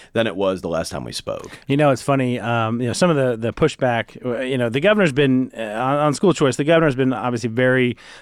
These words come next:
Speaker 2: um, aggressive on that issue and, and very specific about the, the package that he's looking for maybe this fall.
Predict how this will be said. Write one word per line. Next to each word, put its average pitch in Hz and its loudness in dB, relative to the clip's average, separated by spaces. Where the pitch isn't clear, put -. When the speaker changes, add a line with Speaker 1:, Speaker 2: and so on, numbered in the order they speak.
Speaker 2:
um, 113 -2
aggressive 123 -2
on 117 0
that 117 0
issue 117 0
and, 110 -4
and 107 -2
very 123 0
specific - -4
about 110 -2
the, 107 -4
the 101 -6
package 127 -4
that 107 -4
he's 117 0
looking 120 -2
for 117 -2
maybe 110 -2
this 104 -6
fall. 170 2